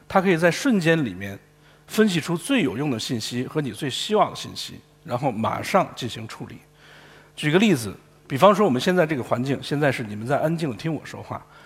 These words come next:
那么假如这个，这里是一个广东，我们广州的早茶的茶楼，想想这么多人一起在喝茶和高声聊天的时候有多吵。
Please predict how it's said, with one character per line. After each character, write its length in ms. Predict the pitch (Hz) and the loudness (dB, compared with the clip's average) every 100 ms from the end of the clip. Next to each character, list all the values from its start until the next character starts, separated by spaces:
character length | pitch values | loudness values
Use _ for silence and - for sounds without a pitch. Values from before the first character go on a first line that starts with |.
| - - | -20 -2
那 100 | 196 | 0
么 60 | |
假 220 | 170 120 113 | 4 4 4
如 120 | 180 | 2
这 140 | 233 | 2
个， 80 | 165 | 0
这 180 | 131 208 | -2 -2
里 120 | 143 | -2
是 200 | 98 151 | -2 -4
一 120 | 147 156 | -2 2
个 200 | 127 - - - _ _ _ _ | 0 0 -14 -20 _ _ _ _
广 240 | - 110 113 | 0 0 4
东， 120 | 160 | 4
我 80 | 123 | 4
们 120 | 147 | 2
广 220 | 135 98 | 0 -2
州 140 | 123 143 | -4 -4
的 80 | |
早 260 | 120 - 107 | -2 -2 -2
茶 220 | - 117 | -2 -2
的 80 | 147 | -2
茶 240 | - 113 | -2 2
楼， 240 | 127 101 127 - _ _ _ _ | 2 0 -8 -14 _ _ _ _
想 200 | - 139 | 0 2
想 120 | 123 | 2
这 140 | 101 214 | 2 0
么 100 | 147 | 4
多 140 | 151 | 4
人 140 | 147 | 4
一 80 | 185 | 0
起 100 | - | -2
在 160 | 113 127 | 2 0
喝 180 | - 139 | 2 0
茶 220 | 131 120 | 2 0
和 100 | 127 | -2
高 280 | - 202 202 | 0 2 2
声 260 | - 202 | 2 0
聊 200 | 139 113 | 2 0
天 200 | 127 151 | 0 0
的 80 | 143 | 0
时 160 | 107 117 | -4 -10
候 160 | 113 95 - - | -10 -12 -18 -18
有 120 | 101 | -16
多 180 | - 120 | -8 -6
吵。 240 | - - | -6 -10